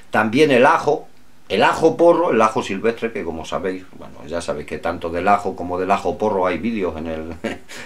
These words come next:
el ajo sil-, porro es el ajo silvestre. Hay vídeos en el canal si los queréis revisar, y una de sus propiedades es también que son hipotensores, nos van a ayudar a bajar esa hipertensión, por decirlo de alguna manera.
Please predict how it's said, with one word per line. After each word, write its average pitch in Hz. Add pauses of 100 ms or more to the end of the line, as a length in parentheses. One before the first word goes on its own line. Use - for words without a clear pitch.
el 71
ajo 90
sil-, 87
porro 95
es 82
el 85
ajo 82
silvestre. 85 (1080)
Hay 95
vídeos 101
en 90
el 87
canal 92
si 110
los 82
queréis 80
revisar, 87
y - (100)
una 78
de 85
sus 87 (380)
propiedades 107
es -
también 113 (380)
que -
son 117
hipotensores, 90
nos 80
van 98
a 104
ayudar 101 (220)
a 85
bajar 87
esa 92
hipertensión, 95
por 104
decirlo 87
de 85
alguna 82
manera. 76